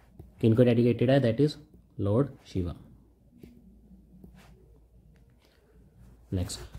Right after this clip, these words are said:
one of the famous temples in Mumbai is the सिद्धिविनायक temple। Who is the presiding deity of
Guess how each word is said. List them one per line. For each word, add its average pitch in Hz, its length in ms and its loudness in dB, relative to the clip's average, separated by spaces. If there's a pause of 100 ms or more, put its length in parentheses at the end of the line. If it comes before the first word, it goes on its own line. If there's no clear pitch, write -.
(180)
one 160 180 6
of 202 140 2
the 196 120 0
famous 156 300 2
temples 131 300 2
in 139 220 6 (320)
Mumbai 101 360 0 (220)
is 113 140 0
the 175 360 0
सिद्धिविनायक 113 560 0
temple। 85 280 -8 (600)
Who 127 120 8
is 135 60 4
the 160 120 2
presiding 135 400 2
deity 131 340 2
of 147 60 -4